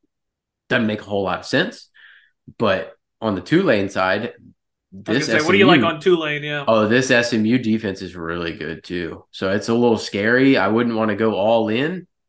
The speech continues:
Speaker 1: I want to like Michael Pratt because I've played him a lot last year, and I might end up getting there. He's the second highest projected quarterback on the slate for me,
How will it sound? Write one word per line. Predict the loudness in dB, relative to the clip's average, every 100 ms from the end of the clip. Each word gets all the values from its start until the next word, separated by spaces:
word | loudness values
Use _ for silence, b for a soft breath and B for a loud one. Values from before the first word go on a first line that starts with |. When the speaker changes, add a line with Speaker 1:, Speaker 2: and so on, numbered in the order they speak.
| _ _ _ _
Speaker 1:
I | -2 -2 -2
want | -6 -12 0 4 4 2 -4 0
to | 0
like | 2 0 0 0
Michael | 0 0 -4
Pratt | -4 0 2 0 -2
because | -8 -6 -8
I've | -8 -14 _ _ _ _
played | -2 0
him | 2
a | 2
lot | 2 0
last | -2 -2 -2 -4
year, | -2 0 -2 -6 b b b _ _ _ _
and | -6 -2
I | -2
might | -4 -6 0 2 0 -2
end | -2 2
up | 0 0 -2
getting | -2 0
there. | -2 0 0 0 0 -4 -14 _ _ _ -4
He's | -2 0
the | -2
second | -2 -2 0
highest | 0 -2 -4
projected | -6 -6 -6 -4
quarterback | -2 0 0 -2
on |
the | -8
slate | -8 -8 -10
for | -8 -6
me, | -4 -6 -8